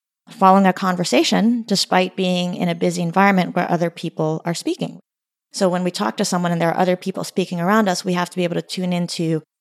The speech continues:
their voice and what they're saying and, you know, more or less ignore the other things that people are saying around us. Another example would be looking at a cluttered website and picking out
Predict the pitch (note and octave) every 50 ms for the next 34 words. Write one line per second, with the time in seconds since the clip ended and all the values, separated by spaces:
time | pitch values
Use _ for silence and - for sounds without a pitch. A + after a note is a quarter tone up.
0 | _ _ - E3+ F#3+ F#3+ F#3 F3 F3+ F#3 F3+ F#3+ - - F3+ E3 E3+ - - E3
1 | D#3 - - A#3 A3 G3 F#3 F3 F#3 F#3 - F#3+ F3+ F3 E3+ F3+ - - G#3 F#3
2 | E3+ F3 F3 F#3 F#3+ F3 E3+ - - - - E3+ E3+ F3+ F#3+ F3+ E3 - - -
3 | _ _ _ _ _ _ - F3+ E3+ E3 - E3+ E3+ E3 E3 - F3 E3+ D#3 E3
4 | D#3+ - - E3 - E3 E3 D#3 - - D#3+ D#3+ D#3 - - E3 D#3+ E3 D#3 D#3+
5 | D#3+ - - E3 - - - - _ _ _ _ _ _ _ _ _ _ _ _
6 | _ _ _ _ _ _ - F#3 F#3+ G3 F#3+ G3 F#3 F3+ F3+ F#3+ F#3+ F3+ - F#3+
7 | F3+ E3+ D#3+ - F3+ F3+ F#3 F#3 - G3 F3+ E3+ E3+ - - - F3+ F#3 F3 -
8 | F#3 A3 A3 G#3 - A3 G#3 G3+ F#3 F3 - - - F#3+ - F#3+ E3+ E3 E3 E3
9 | E3+ E3+